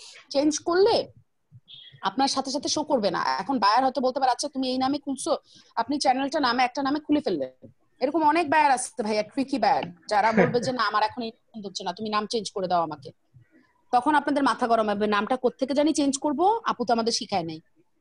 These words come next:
সবার ফার্স্টে সবাই আমার উপরে ব্লেম করে দিবে, "আপু তো শিখায় নাই।" এই জন্য আমাকে একদম ছোট ছোট step গুলিও দেখাতে হয় ভাইয়া।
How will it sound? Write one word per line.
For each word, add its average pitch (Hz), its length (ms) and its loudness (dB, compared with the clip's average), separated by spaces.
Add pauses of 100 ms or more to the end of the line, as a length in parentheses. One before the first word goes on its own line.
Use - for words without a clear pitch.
সবার 339 340 0
ফার্স্টে 302 280 -2
সবাই 254 220 4
আমার 220 180 2
উপরে 220 180 -2
ব্লেম 190 460 -6
করে 180 200 -8
দিবে, 175 140 -4
"আপু 175 160 -2
তো 240 120 -6
শিখায় 185 300 -6
নাই।" 170 100 -6
এই 196 80 -6
জন্য 233 180 -6
আমাকে 226 200 -6
একদম 214 240 -6
ছোট 254 180 -8
ছোট 254 180 -8
step 233 260 -6
গুলিও 226 260 -2
দেখাতে 185 320 -4
হয় 170 120 -4
ভাইয়া। 156 260 -6